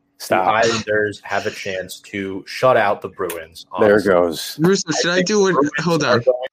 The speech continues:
Speaker 2: in four.
Speaker 3: Uh, that's better.
Speaker 1: There it goes, man. That was it.
Speaker 3: There it goes.
Speaker 1: That was it. No, it was too late, James. Bring him back.
Speaker 3: No,
Speaker 1: It's
Speaker 3: what
Speaker 1: too late. He
Speaker 3: happened?
Speaker 1: already said it.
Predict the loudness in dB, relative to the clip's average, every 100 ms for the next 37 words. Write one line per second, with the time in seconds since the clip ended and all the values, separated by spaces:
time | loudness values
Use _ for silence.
0 | _ -14 -14 -16 _ _ _ -20 0 4
1 | 6 8 6 4 -6 -20 _ _ _ _
2 | _ _ _ _ -6 -4 -4 -2 -2 -4
3 | _ _ -4 0 0 0 0 0 -2 -10
4 | -2 0 2 6 6 4 0 -2 0 2
5 | 2 2 4 4 4 2 2 4 4 2
6 | -4 -2 -2 2 2 2 2 2 4 2
7 | 2 2 2 2 2 2 -2